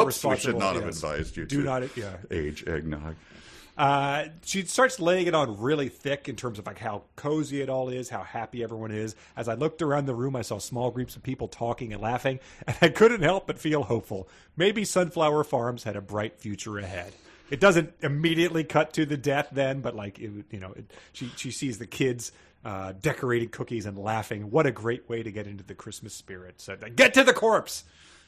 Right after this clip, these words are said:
Speaker 1: Boy, oh boy, I sure am happy and things sure are going well.
Speaker 2: <laughs>
Speaker 1: I left the cookie decorating merriment to go check on the caterers. Just then, Janet Crosby,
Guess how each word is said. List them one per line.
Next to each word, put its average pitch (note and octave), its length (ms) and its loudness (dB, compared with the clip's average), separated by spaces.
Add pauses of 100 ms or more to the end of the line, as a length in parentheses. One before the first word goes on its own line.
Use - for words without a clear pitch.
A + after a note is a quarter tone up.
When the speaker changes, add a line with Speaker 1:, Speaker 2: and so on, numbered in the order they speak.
Speaker 1:
Boy, F3+ 340 8
oh D#3 160 10
boy, G2 480 6
I E2+ 80 6
sure D#3 420 2
am D3 180 6
happy A#2+ 420 4
and E2 180 -2
things G#2 380 0
sure C#3 440 4
are B2 220 6
going A#2 480 4
well. F2 480 2 (280)
Speaker 2:
<laughs> - 300 -4
Speaker 1:
I D2+ 120 2
left A#2+ 240 4
the A#2 80 0
cookie E3+ 420 2
decorating F2+ 800 2
merriment A2 600 6
to C3 60 -2
go D3+ 200 4
check F3+ 340 2
on E3+ 140 2
the C3 80 -2
caterers. C3 720 0 (640)
Just D3 500 4
then, A2+ 600 6 (840)
Janet G2 480 2
Crosby, A2+ 800 4